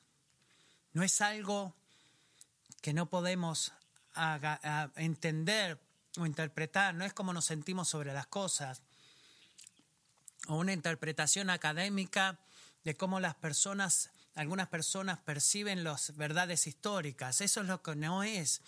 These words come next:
Es la buena noticia del Señor Jesucristo. Esa es la palabra de Dios. Eso es lo que Pablo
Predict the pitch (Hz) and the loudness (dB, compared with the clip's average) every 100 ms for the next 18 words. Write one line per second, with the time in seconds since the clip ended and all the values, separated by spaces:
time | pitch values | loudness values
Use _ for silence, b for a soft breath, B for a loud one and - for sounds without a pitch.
0 | B B B 175 175 175 160 190 202 185 | B B B -2 0 0 0 -2 0 0
1 | 170 165 - 190 196 175 156 156 160 156 | 0 -2 -2 2 2 2 0 0 -2 0
2 | 165 160 220 196 - 190 190 175 175 185 | -2 0 -4 -4 -2 0 2 0 0 -2
3 | 190 175 175 202 160 - - B B B | 0 -2 -2 -2 -4 -8 -14 B B B
4 | B B B B B - - 165 165 156 | B B B B B 0 2 2 0 -4
5 | - 208 196 147 143 | 2 4 4 0 -6